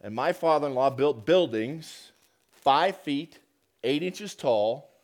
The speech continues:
raised four thousand hogs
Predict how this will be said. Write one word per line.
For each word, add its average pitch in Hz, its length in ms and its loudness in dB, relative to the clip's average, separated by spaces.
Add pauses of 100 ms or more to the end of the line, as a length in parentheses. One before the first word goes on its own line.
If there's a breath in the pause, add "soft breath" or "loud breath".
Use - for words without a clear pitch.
(580)
raised 131 340 -2
four 190 680 0 (440)
thousand 165 680 -2 (120)
hogs 110 800 -4